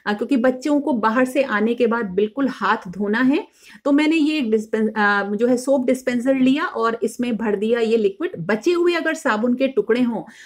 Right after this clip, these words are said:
तो उनको सोख करके रख दीजिए और यूज़ करिए, बहुत वंडरफुल रहते हैं वो भी और बचा हुआ साबुन भी, अ, काम में आ जाता है। औ-, और देखिए, इसमें मैंने सब भर के और एक किचन के पुराना कोस्टर था मेरे पास, ये, ये रख दिया।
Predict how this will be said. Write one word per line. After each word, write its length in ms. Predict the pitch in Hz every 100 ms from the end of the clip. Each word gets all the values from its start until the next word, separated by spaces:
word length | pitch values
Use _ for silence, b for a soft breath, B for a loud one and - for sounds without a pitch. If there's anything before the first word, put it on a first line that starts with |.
| B
तो 60 | 302
उनको 360 | 269 285 311 311
सोख 500 | - 254 311 - -
करके 340 | 226 233 262
रख 220 | 196 190
दीजिए 300 | 208 240 302
और 260 | 339 220 214
यूज़ 300 | 208 254 254
करिए, 360 | 240 233 277 294
बहुत 320 | 196 254 254
वंडरफुल 520 | 208 196 208 214 226 208
रहते 240 | 190 226
हैं 120 | 233
वो 160 | 220 226
भी 140 | 294
और 180 | 359 220
बचा 240 | 190 190
हुआ 180 | 202 208
साबुन 500 | 214 - 220 220 214
भी, 200 | 214 247 254 B 214 -
अ, 80 |
काम 300 | 190 202 196
में 220 | 208 247 254
आ 140 | 175
जाता 320 | 175 190 226
है। 240 | 240 330 - B 220 -
औ-, 120 | 208
और 280 | - 220 233
देखिए, 260 | 208 254 -
इसमें 360 | 269 262 294 285
मैंने 440 | 254 254 262 254
सब 240 | 247 220
भर 160 | 202 208
के 180 | 214 233
और 180 | 214 220
एक 120 | 220
किचन 280 | 214 214 220
के 100 | 240
पुराना 400 | 214 180 185 214
कोस्टर 520 | - 190 190 247 240
था 140 | 233
मेरे 220 | 202 190
पास, 360 | 196 208 262 -
ये, 200 | 254 370 208
ये 120 | 196
रख 120 | 190
दिया। 380 | 185 214 247